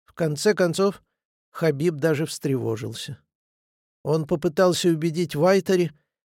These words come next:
что им следует поехать в Судан. Поговаривали о Бандунгской конференции, где будут представлены все колониальные народы,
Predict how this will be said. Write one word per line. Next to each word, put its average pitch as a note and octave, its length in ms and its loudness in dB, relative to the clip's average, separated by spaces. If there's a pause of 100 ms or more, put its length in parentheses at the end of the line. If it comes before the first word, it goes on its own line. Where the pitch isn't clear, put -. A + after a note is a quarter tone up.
(180)
что - 220 -4
им F3 160 2
следует E3+ 520 0
поехать D#3+ 560 0
в - 120 -14
Судан. A#2 520 -6 (880)
Поговаривали E3 720 4
о D#3 220 2
Бандунгской D3+ 840 -2
конференции, D#3+ 840 -2 (340)
где C#3+ 340 0
будут F3+ 400 2
представлены F3 840 0
все E3+ 300 -2
колониальные D3 840 0
народы, F3 500 0